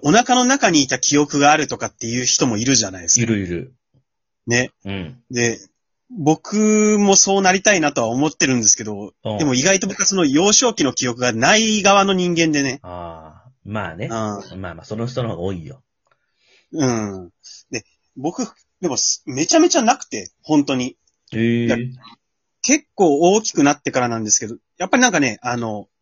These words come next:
Speaker 1: 大怪我した時の記憶っていうのは鮮明にあるかもと思う。
Speaker 2: ああ、確かに。
Speaker 1: うん。だから、だからね、小学校三、四年とかっていう結構ね。
Speaker 2: <laughs> え、ちょっと待って、ちょっと待って。待って、待って、待って。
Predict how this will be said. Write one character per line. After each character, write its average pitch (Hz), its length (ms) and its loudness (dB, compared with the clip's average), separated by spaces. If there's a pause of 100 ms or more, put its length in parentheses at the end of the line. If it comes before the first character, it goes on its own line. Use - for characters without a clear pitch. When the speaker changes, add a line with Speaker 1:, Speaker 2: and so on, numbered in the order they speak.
(540)
Speaker 1:
大 262 220 4
怪 370 140 4
我 233 80 4
し - 80 4
た 190 100 -2
時 160 480 0
の 135 140 -2
記 147 160 -2
憶 143 220 -2
っ - 20 -2
て - 200 -6
い 170 140 2
う - 20 4
の 196 80 2
は 127 300 2 (300)
鮮 151 280 2
明 143 180 4
に 139 100 2
あ 135 60 4
る 117 60 -6
か 113 120 -8
も 92 120 -12
と - 140 -20
思 95 120 -14
う。 - 20 -12
Speaker 2:
あ 92 580 -8
あ、 - 80 -20
確 - 240 -20
か 87 140 -20
に。 - 100 -20 (720)
Speaker 1:
う 110 180 -8
ん。 92 280 -10 (680)
だ 123 80 -10
か 110 60 -12 (600)
ら、 180 80 -8
だ 147 100 -4
か 127 80 -2
ら 104 80 -6
ね、 95 40 -8
小 247 380 2
学 359 260 0
校 123 400 0
三、 208 380 2
四 220 100 2
年 220 220 2
と 240 80 0
か - 80 4
っ - 100 0
て - 80 -10
い 107 40 -6
う - 40 -20
結 - 300 -2
構 107 180 -4
ね。 101 120 -4
Speaker 2:
<laughs> - 60 -4
え、 - 100 10
ち - 100 -6
ょ - 60 -2
っ - 20 -8
と 135 100 -4
待 190 60 4
っ 147 120 0
て、 - 0 -
ち - 100 -2
ょ - 40 4
っ - 20 -10
と - 120 0
待 - 100 -12
っ - 60 -20
て。 - 240 2
待 - 140 -8
っ - 20 -14
て、 135 100 -4
待 147 160 0
っ - 20 -12
て、 131 120 4
待 131 140 0
っ - 20 -6
て。 - 320 -2